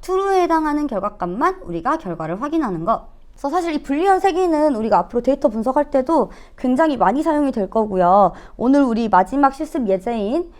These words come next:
영화 평점을 구할 때도 이 불리언 색인을 해야 우리가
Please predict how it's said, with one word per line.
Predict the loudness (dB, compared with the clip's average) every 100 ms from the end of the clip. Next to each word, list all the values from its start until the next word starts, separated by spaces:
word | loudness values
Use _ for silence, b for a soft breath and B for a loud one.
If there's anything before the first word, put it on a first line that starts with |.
| b
영화 | 0 2 2
평점을 | 0 -2 2 4 4 0
구할 | 2 2 2
때도 | -4 0 -2 -2 b b -12
이 | -12
불리언 | -8 -6 -4 -4
색인을 | -6 -6 -6 -4
해야 | -2 0 0 0 -4 b b -18
우리가 | -12 -2 0 -2